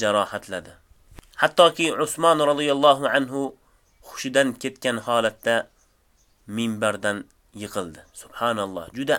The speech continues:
alamlik holatlarki, musulmonlar tarixida bunday holatlarni aytishlik musulmonlarni qalbiga alamli bir holatni soladi, lekin bizga bu tarixlar yozilib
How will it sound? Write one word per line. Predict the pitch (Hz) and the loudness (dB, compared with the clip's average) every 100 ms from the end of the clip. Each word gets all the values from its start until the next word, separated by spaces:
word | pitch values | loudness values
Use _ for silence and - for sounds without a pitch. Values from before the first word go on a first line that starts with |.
| 131 | 0
alamlik | 127 127 127 143 139 - _ _ - - - | 2 2 0 -4 -6 -20 _ _ -20 -16 -2
holatlarki, | 117 117 107 123 113 107 117 117 _ _ _ _ _ _ _ _ _ _ 117 | 2 2 0 0 -2 -2 -10 -10 _ _ _ _ _ _ _ _ _ _ -12
musulmonlar | 113 135 135 139 135 147 127 | -4 0 4 4 6 4 6
tarixida | 143 143 143 - 143 151 151 - _ - | 4 4 0 -4 2 4 4 0 _ -20
bunday | 131 131 151 139 135 - | -12 -6 -4 -2 -4 0
holatlarni | 135 135 131 131 131 123 135 - 143 | 4 4 4 4 2 2 0 0 0
aytishlik | 151 - 151 156 156 | 0 -4 -4 -6 -4
musulmonlarni | 139 143 147 147 147 143 143 147 143 - | -4 -2 -2 2 4 4 2 2 -2 2
qalbiga | 139 135 131 147 147 - _ _ _ _ | 2 2 -2 2 2 0 _ _ _ _
alamli | 127 127 131 131 151 127 | 0 2 2 2 -2 0
bir | 135 139 _ _ - _ _ _ _ - 131 | 0 0 _ _ -20 _ _ _ _ -6 2
holatni | 131 131 127 131 143 143 _ _ _ _ _ | 4 4 0 -2 -2 -2 _ _ _ _ _
soladi, | - 139 151 139 123 | -2 4 4 4 -2
lekin | 143 143 139 127 - _ _ _ _ _ _ | -4 -4 -6 -6 -10 _ _ _ _ _ _
bizga | 135 139 160 156 | -4 0 2 2
bu | 165 165 | 2 2
tarixlar | 151 156 151 151 147 | 4 4 2 4 4
yozilib | 139 139 139 143 | 4 2 2 -2